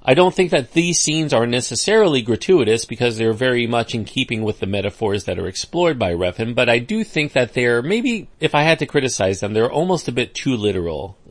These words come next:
To the point where the story, which had been already held together by a pretty thinly defined, very superficial way,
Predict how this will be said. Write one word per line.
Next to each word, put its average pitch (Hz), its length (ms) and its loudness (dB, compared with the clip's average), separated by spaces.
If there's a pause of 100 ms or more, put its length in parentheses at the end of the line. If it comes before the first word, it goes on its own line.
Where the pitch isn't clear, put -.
(240)
To 233 100 2
the 214 100 4
point 196 340 2
where 156 140 2
the 143 120 -6
story, 117 500 -2
which 113 300 -2
had 113 240 2
been 110 160 -2
already 113 500 0
held 123 260 -2
together 110 360 -2
by 107 160 -4
a 104 100 -2
pretty 202 300 -4
thinly 165 640 0
defined, 123 640 0
very 165 180 -4
superficial 120 800 -4
way, 87 400 -4